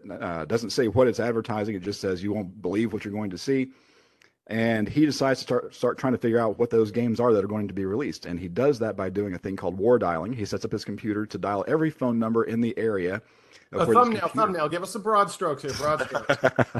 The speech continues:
Speaker 1: <laughs>
Speaker 2: You're, you're getting down in the weeds, and
Speaker 1: Sorry.
Speaker 2: that's great, 'cause those
Speaker 1: I
Speaker 2: are
Speaker 1: get
Speaker 2: the
Speaker 1: so
Speaker 2: things that
Speaker 1: excited
Speaker 2: get
Speaker 1: about the war dialing.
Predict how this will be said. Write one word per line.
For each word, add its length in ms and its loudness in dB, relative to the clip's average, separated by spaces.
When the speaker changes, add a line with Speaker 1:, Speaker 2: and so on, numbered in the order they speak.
Speaker 1:
<laughs> 100 4
Speaker 2:
You're, 120 2
you're 120 4
getting 300 4
down 260 2
in 120 2
the 80 4
weeds, 260 0
and 120 4
Speaker 1:
Sorry. 40 4
Speaker 2:
that's 160 0
great, 380 -12
'cause 160 -4
those 120 8
Speaker 1:
I 20 6
Speaker 2:
are 40 2
Speaker 1:
get 140 8
Speaker 2:
the 60 -2
Speaker 1:
so 40 -2
Speaker 2:
things 100 4
that 60 -4
Speaker 1:
excited 420 4
Speaker 2:
get 40 6
Speaker 1:
about 200 2
the 60 0
war 220 0
dialing. 280 -4